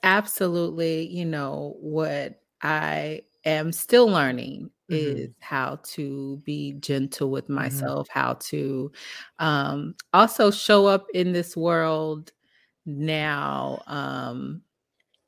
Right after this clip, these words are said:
Speaker 1: without, you know, the, uh, when it comes to, like, being an artist, my mom was the first person. If I wrote
Speaker 2: Mm-hmm.
Speaker 1: something, she was, like, the first dial to hear it.
Speaker 2: Mm,
Speaker 1: She was
Speaker 2: yes,
Speaker 1: the first
Speaker 2: yes.
Speaker 1: audience. So I really went through these,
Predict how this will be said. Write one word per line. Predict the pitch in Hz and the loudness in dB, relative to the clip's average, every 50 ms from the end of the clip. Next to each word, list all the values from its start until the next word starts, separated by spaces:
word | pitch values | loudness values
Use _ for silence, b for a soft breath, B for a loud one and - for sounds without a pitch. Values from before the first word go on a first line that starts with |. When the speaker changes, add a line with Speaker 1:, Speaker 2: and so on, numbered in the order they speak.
| _ _ _ _ _ _ | _ _ _ _ _ _
Speaker 1:
without, | 160 156 185 185 180 - - - 170 170 165 170 170 - - - | -2 0 2 2 2 0 2 4 6 6 6 6 4 0 -4 -6
you | - 202 226 240 | -2 2 2 4
know, | 226 214 196 180 170 175 175 170 | 6 6 6 6 4 4 2 0
the, | 165 170 - - _ _ _ _ - - - _ _ | -2 -4 -4 -6 _ _ _ _ -16 -16 -16 _ _
uh, | - - - _ _ | -12 -12 -12 _ _
when | - 220 294 247 | -2 0 0 0
it | 247 254 | 0 0
comes | - - 359 370 381 381 - - | 2 2 2 2 2 -2 -4 -2
to, | 269 226 | 0 4
like, | 214 190 180 180 - - | 4 4 4 2 0 0
being | 185 190 185 180 | 2 2 2 2
an | 170 | 0
artist, | - 165 165 160 175 170 - | 0 0 0 0 0 0 4
my | 233 247 254 | 6 6 6
mom | 254 240 226 226 214 | 8 6 6 4 4
was | 202 196 | 0 -2
the | - 180 | -4 -4
first | - - 175 175 175 - - | -2 0 0 0 0 -4 -4
person. | - 165 156 156 - - | -2 -2 -2 -2 -4 -8
If | 170 170 - | -6 -2 0
I | 196 190 | 2 2
wrote | 196 214 220 170 | 2 2 2 2
Speaker 2:
Mm-hmm. | 175 175 | 2 2
Speaker 1:
something, | 196 214 226 247 277 247 196 196 190 185 B B B B B B | 2 2 2 0 0 -2 -2 -2 -4 -6 B B B B B B
she | - - - 226 220 | -8 -2 0 2 2
was, | 208 202 196 185 - | 4 2 2 2 4
like, | 185 185 180 175 175 175 170 - - - - - | 6 6 8 8 6 4 2 -2 -10 -18 -16 -14
the | - 160 - 180 | -6 0 0 0
first | 170 - - 196 185 190 - - 175 | 2 6 6 8 8 6 4 2 4
dial | 160 165 160 156 147 151 147 143 139 139 | 8 8 10 10 8 6 6 4 2 0
to | - - - 156 143 | -2 -6 -6 -6 -6
hear | 147 - - 226 226 220 208 214 | -4 -2 2 6 8 8 8 8
it. | 214 208 | 6 4
Speaker 2:
Mm, | 226 233 | 2 2
Speaker 1:
She | 240 | 2
was | |
Speaker 2:
yes, | - - - 269 | 4 4 4 2
Speaker 1:
the | 254 - - | 0 -2 -4
first | 175 151 143 226 262 | -4 -4 -2 0 2
Speaker 2:
yes. | 240 226 - | 4 6 8
Speaker 1:
audience. | 185 196 214 214 208 208 214 214 208 208 - - B B B B B B B B B | 8 8 8 6 4 0 0 0 0 -2 -6 -12 B B B B B B B B B
So | - - - 226 | -4 4 8 10
I | 220 226 | 10 10
really | 226 226 277 285 277 | 10 8 6 4 2
went | 262 202 226 233 226 226 | 2 2 2 0 0 0
through | - 220 202 | -2 -4 -2
these, | 185 208 202 190 - - | 0 -2 -2 -2 -6 -12